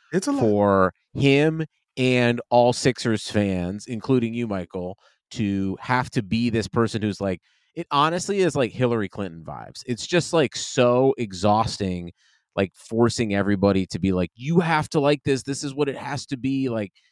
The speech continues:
Speaker 2: and you're right. You're right. But it's still also super annoying that, like, this is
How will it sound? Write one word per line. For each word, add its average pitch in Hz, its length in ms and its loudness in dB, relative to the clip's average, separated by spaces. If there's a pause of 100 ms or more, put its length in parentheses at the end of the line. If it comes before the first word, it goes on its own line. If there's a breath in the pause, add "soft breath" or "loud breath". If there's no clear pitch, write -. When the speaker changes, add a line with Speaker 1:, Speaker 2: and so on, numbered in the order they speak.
(220)
Speaker 2:
and 143 140 -6
you're 160 100 -2
right. 220 420 2 (400)
You're 165 140 -4
right. 233 460 -4 (680)
But 160 160 4
it's 156 160 -2
still 180 360 2
also 143 300 2
super 123 600 -4
annoying 104 680 -2 (440)
that, 107 160 4
like, 95 300 0
this 107 360 2
is 92 460 2